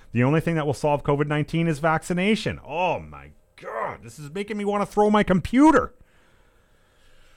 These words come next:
covid nineteen cases are continuing to surge across the country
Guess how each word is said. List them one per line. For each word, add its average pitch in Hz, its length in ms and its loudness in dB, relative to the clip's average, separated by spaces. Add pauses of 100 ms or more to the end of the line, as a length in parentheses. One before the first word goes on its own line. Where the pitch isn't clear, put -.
(480)
covid 254 320 0
nineteen 226 380 -2
cases 160 400 -2
are 147 80 0
continuing 202 520 -2
to 180 100 -4
surge 139 340 0
across 143 380 -4
the - 80 -6
country 135 560 -2